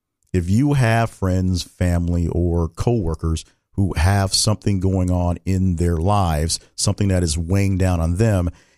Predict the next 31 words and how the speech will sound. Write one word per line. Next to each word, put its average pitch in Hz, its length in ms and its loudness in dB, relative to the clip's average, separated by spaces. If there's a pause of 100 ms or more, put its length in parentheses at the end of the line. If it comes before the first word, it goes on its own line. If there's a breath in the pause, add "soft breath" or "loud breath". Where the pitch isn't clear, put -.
(140 soft breath)
and 101 480 0 (320)
you 104 400 0
like 101 320 0
your 120 100 2
friends, 139 500 0
you 95 100 2
love 98 200 0
your 110 100 -6
family, 123 400 0
and 101 80 0
your 90 120 -2
coworkers 127 500 -2
are 104 60 -2
people 123 240 -2
that 101 140 0
you 95 100 0
really 101 260 0
need 123 120 2
to 113 60 -2
get 107 100 -2
along 110 300 0
with 110 200 -2
to 90 160 0
get 87 200 -4
things 87 240 -2
done, 107 320 0 (280 soft breath)
you 95 200 0
care 113 440 0
about 110 260 -2
these 101 160 -2
people, 135 460 -2